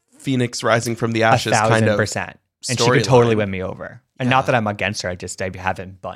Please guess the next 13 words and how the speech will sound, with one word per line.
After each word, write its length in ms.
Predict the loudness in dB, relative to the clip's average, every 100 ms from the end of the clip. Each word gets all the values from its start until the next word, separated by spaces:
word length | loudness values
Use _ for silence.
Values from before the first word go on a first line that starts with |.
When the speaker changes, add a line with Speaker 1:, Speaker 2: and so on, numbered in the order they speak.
| -16 -16
Speaker 2:
been 180 | -16
won 140 | -14 -12
over 300 | -12 -12 -12
yet. 140 | -2 0
Speaker 1:
Right. 200 | 0 0
It, 240 | -2 -2 0
and 140 | 0
it's 180 | -2 -2
never, 200 | -2 0 -2
I 80 |
think 200 | -2 -4
because 380 | -6 -2 0 0
those 180 | -4